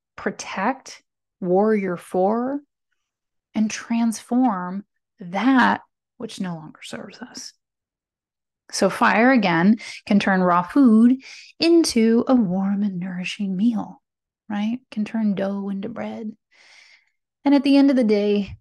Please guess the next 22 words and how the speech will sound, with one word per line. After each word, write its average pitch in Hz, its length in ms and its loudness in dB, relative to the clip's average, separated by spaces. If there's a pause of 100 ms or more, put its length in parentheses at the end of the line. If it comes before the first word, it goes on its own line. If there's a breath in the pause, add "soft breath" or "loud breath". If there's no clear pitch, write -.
(300)
it's 233 160 -8
just 269 200 -6
super 208 440 -10
creative 208 840 -8
magic. 254 720 -8 (200)
Fire 247 260 -2
turns 349 400 -8
things 190 400 -6
from 214 220 -4
what 208 160 -4
you 196 200 -10
don't 226 420 0
want 170 380 -12 (840)
to 208 120 -6
what 202 300 -4
you 208 80 -8
do 226 600 -4 (920)
because 196 800 -8 (400)
you 226 540 -4 (580)
will - 480 -12 (480)
it - 340 -10 (580)
so. - 460 -14